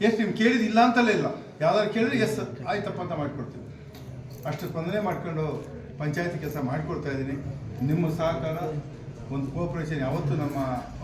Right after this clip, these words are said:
ಕೆ ಎಚ್ ಪಿ ಬಣದಲ್ಲಿ ಇರಲಿ. ಇಲ್ಲಿ ನೆಕ್ಸ್ಟ್ ಬರೋರು ಕೆಲವರೆಲ್ಲ ಏನು ಗೊತ್ತಾ, ರಾಜಕಾರಣ, ಒಬ್ರು ತೆಗೆಳ್ದವ್ರು ಓಟ್ ಬರಲ್ಲ. ಅದರಿಂದ ನಾವ್ ಎಷ್ಟೇ ಒಳ್ಳೆ ಕೆಲಸ ಮಾಡಿದ್ರು ತೆಗಳೋರು ಬರ್ತಾರೆ, "ಇವ್ರು ಹಂಗೆ ಹಿಂಗೆ" ಅಂತ. ಯಾಕೆಂದ್ರೆ ನಮ್ ತೆಗೆಳ್ದವ್ರು ಅವ್ರಿಗೆ ಓಟ್ ಹಾಕ್ತಾರೆ.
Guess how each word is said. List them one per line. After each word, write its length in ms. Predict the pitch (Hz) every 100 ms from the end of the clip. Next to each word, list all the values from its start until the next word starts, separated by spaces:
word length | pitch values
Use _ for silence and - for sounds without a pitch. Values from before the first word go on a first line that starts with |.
| 131
ಕೆ 60 | 170
ಎಚ್ 100 | 165
ಪಿ 120 | 160
ಬಣದಲ್ಲಿ 380 | 143 143 135 151
ಇರಲಿ. 460 | 170 165 165 - - - - 147
ಇಲ್ಲಿ 380 | 160 165 165 - - - -
ನೆಕ್ಸ್ಟ್ 240 | 156 180 156
ಬರೋರು 400 | 165 170 165 156
ಕೆಲವರೆಲ್ಲ 340 | 160 151 156
ಏನು 200 | 160 160
ಗೊತ್ತಾ, 440 | 156 151 160 156 - - - 139
ರಾಜಕಾರಣ, 520 | 160 175 - 135 127 - - - - - - - 151
ಒಬ್ರು 180 | 170 180
ತೆಗೆಳ್ದವ್ರು 520 | 202 226 214 190 220
ಓಟ್ 280 | 165 180 160
ಬರಲ್ಲ. 240 | 131 113 - - - - 151
ಅದರಿಂದ 280 | 180 226 226 - - - -
ನಾವ್ 140 | 185
ಎಷ್ಟೇ 160 | 214 262
ಒಳ್ಳೆ 240 | 220 233
ಕೆಲಸ 200 | 233 226
ಮಾಡಿದ್ರು 280 | 233 226 233
ತೆಗಳೋರು 320 | 208 240 233
ಬರ್ತಾರೆ, 540 | 208 214 160 117 - - -
"ಇವ್ರು 160 | 160 175
ಹಂಗೆ 240 | 196 185
ಹಿಂಗೆ" 140 | 180 165
ಅಂತ. 140 | 151
ಯಾಕೆಂದ್ರೆ 400 | 208 254 233 170
ನಮ್ 220 | 208 233
ತೆಗೆಳ್ದವ್ರು 420 | 233 254 240 240
ಅವ್ರಿಗೆ 240 | 220 233 233
ಓಟ್ 120 | 214
ಹಾಕ್ತಾರೆ. 300 | 208 208 202